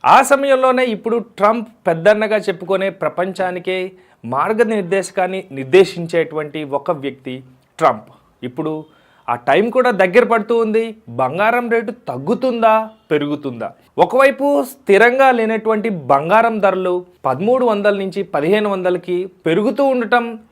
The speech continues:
ఒక్కసారిగా వంద రూపాయలు, రెండు వందల రూపాయలు అతి తక్కువ స్వల్పంగా తగ్గటం కూడా ఒకంత ఆశ్చర్యం,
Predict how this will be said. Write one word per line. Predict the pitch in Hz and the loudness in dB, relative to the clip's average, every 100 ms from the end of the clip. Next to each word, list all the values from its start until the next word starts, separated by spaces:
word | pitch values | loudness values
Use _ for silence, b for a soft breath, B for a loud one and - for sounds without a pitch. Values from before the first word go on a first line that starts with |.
| _ | _
ఒక్కసారిగా | 165 185 - 254 220 196 185 175 175 185 - - | -6 -6 -6 -6 -2 -2 0 2 2 0 -8 -18
వంద | 131 131 160 202 | -6 -4 -2 0
రూపాయలు, | 220 208 202 180 175 175 170 | 2 0 0 0 0 -2 -2
రెండు | 143 160 208 | -2 0 2
వందల | 254 240 220 | 2 2 0
రూపాయలు | 190 175 185 180 175 180 _ - | 0 0 0 0 -2 -6 _ -10
అతి | 170 247 254 - - | -8 -6 -8 -8 -8
తక్కువ | 180 - 226 240 | -8 -6 0 0
స్వల్పంగా | 233 - 185 180 190 - 220 214 208 208 208 - | 0 -4 2 2 2 0 0 2 0 -2 -6 -10
తగ్గటం | 131 165 202 220 | -4 -2 -2 -2
కూడా | 196 185 170 | -2 -2 -2
ఒకంత | 160 160 156 | -4 -6 0
ఆశ్చర్యం, | 139 139 - 175 170 185 | 0 0 -2 -2 -2 -6